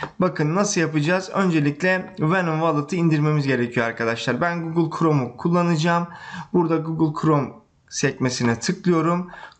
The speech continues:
Chrome'a ekle diyorum arkadaşlar. Uzantı ekle kısmına tıklıyorum. Bakın gördüğünüz gibi uzantılar bölümüne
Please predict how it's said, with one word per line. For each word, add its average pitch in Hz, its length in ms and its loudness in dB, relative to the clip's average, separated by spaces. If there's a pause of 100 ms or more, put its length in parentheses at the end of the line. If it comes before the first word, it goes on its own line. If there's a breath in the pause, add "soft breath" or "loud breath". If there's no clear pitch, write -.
Chrome'a 156 420 2
ekle 143 420 0
diyorum 120 320 2
arkadaşlar. 156 800 -2
Uzantı 139 460 0
ekle - 680 -4 (340)
kısmına 120 480 0
tıklıyorum. 165 680 0 (120)
Bakın 127 380 0
gördüğünüz 139 560 0
gibi 143 440 0
uzantılar 143 680 0
bölümüne 139 520 2